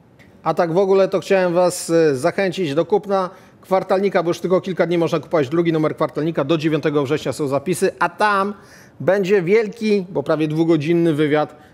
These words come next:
z Robertem Lewandowskim. W ogóle pierwsza część tego kwartalnika to jest segment o Barcelonie, gdzie piszą najbardziej znani sportowi autorzy na świecie. Jimmy Burns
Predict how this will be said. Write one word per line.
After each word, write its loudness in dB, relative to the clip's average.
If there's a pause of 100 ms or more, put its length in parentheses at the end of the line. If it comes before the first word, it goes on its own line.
z -4
Robertem 2
Lewandowskim. 0
W -2
ogóle 2
pierwsza 0
część 0
tego 0
kwartalnika -2 (360)
to 2
jest 0
segment -2
o 0
Barcelonie, -2
gdzie -4
piszą -4
najbardziej -2 (300)
znani -2
sportowi -4
autorzy -2
na -2
świecie. -4
Jimmy 0
Burns -2